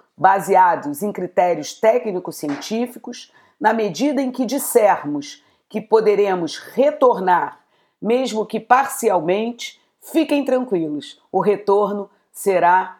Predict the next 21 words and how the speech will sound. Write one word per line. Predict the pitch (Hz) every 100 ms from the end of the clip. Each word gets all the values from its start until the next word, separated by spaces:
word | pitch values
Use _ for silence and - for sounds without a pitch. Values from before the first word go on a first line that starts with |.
| _
seguro | - - - 254 180 226 262 262 247 _ -
e | 269 285
gradual | 247 214 180 165 180 220 240 - _ -
e | 269
baseado | 190 269 320 - 302 - 202 294 214 - _ -
em | 233
critérios | 226 208 - 180 185 185 185 - - _ _
técnico-científicos. | 196 196 202 180 185 - 175 160 - 202 220 - 220 -
Quero | 220 208
deixar | 185 185 - 180
aqui | 165 - 185 156 131 _ _ _ -
meu | 185 190
agradecimento | 240 226 208 202 - 165 160 202 226 208
aos | 185
comitês | - 214 196 - 233 269 - - _
técnico-científicos | 220 226 226 202 - - 175 - 190 - 160
da | 185 202
U | 180
F | 180 156
R | 147
J, | 156 180 208 -